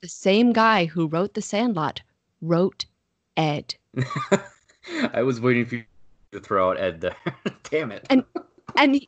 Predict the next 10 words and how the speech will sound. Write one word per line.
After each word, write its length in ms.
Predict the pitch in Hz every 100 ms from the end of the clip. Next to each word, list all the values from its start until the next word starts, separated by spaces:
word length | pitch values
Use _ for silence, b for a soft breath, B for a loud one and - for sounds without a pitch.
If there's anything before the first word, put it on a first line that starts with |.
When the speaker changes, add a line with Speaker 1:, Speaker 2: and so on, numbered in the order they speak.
| -
Speaker 1:
he 240 | 254 320
does, 280 | 359 359 247 -
in 220 | 285 294 - 254
Ed, 260 | 339 466
he 160 | 277 269
does 320 | 269 262 226
not 240 | 247 262 339
appear 380 | - 233 226 233
to, 420 | 226 202 196 185
like, 400 | 185 175 -